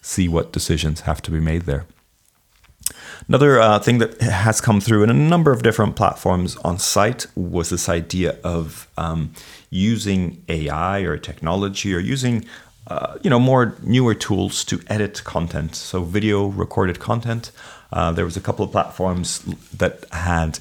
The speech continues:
A I capabilities to summarize video content, which I think is something that a lot of, uh, planners can <clears throat> really relate to, that idea that if you capture a lot of content,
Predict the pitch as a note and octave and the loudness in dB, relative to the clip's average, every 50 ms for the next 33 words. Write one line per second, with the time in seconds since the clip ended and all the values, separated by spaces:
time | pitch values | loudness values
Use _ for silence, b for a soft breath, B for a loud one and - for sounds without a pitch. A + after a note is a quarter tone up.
0 | - - F#2 F#2+ F#2+ F#2 F2 E2+ D#2+ E2 - - F2 E2+ E2 F#2+ G2+ A2 - B2+ | -4 0 2 2 4 4 2 2 0 0 -2 -4 -2 -2 0 0 -2 -2 -2 -4
1 | B2+ - - - - - - F2 E2 E2 B B B B B B B - - - | -4 -4 -8 -8 -6 -4 -2 -2 -2 -4 B B B B B B B -4 -2 0
2 | - F#2+ F#2 F#2+ F#2+ G2 G2+ G2+ G#2 G2+ G2 - G#2+ G2+ G2+ G2 G2 - G2+ G2+ | 2 2 2 2 2 2 2 2 0 -2 -2 -2 0 2 2 0 0 0 -2 -2
3 | G2+ A2 A#2 A#2+ A#2+ - - B B B B B B B - - G2 F#2+ F#2 D#2+ | 0 0 -2 -2 -2 -4 -10 B B B B B B B -2 0 2 2 2 2
4 | - F#2+ E2+ E2 F2 F2 E2+ D#2 D#2+ - - - - - - E2 E2 E2 E2 E2+ | 0 0 0 0 0 -2 0 -2 -2 -4 -6 -8 -6 -4 -2 0 2 2 2 0
5 | E2+ D#2+ D#2+ - - - - - F2+ E2+ D#2 - - - D#2+ D#2+ D#2+ D#2+ E2+ E2+ | -2 -4 -6 -8 -12 -14 -10 -8 -8 -8 -8 -8 -6 -2 -2 0 0 0 0 -2
6 | E2+ - - - - - - D#2+ D#2+ D2+ - - - - C3+ - G#2+ G#2+ D#2+ F#2+ | -4 -6 -10 -10 -10 -8 -6 -4 -4 -4 -6 -2 2 2 2 2 2 0 0 0
7 | G2 G2+ F#2 E2 D#2+ F2+ F2+ - - - A#2 A2+ G#2 F2+ E2+ E2 D#2+ D#2+ F2+ F2 | 0 0 0 0 0 0 0 -2 -2 -4 -4 -2 0 0 0 0 -2 -2 -4 -4
8 | E2+ D#2+ D#2+ D#2 - - - - - F#2 F2+ - - - F#2 F#2 E2+ F2 F2 E2+ | -4 -6 -6 -8 -10 -10 -8 -2 -2 -2 -2 -2 -4 -4 -2 -2 0 -2 -2 -4
9 | - - - - - B2 B2 B2 A#2 A2 G#2+ | -6 -10 -6 -2 0 0 2 2 2 0 0